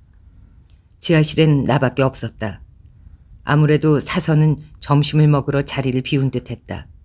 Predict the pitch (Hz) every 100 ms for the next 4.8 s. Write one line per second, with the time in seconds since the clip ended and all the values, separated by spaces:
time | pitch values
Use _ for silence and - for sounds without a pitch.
0 | - - - _ - - - _ - 151
1 | 147 127 123 143 156 139 139 143 147 135
2 | 135 127 135 127 - 127 120 127 - -
3 | - 147 - 131 - 139 135 165 - 123
4 | 131 127 117 - 117 - 92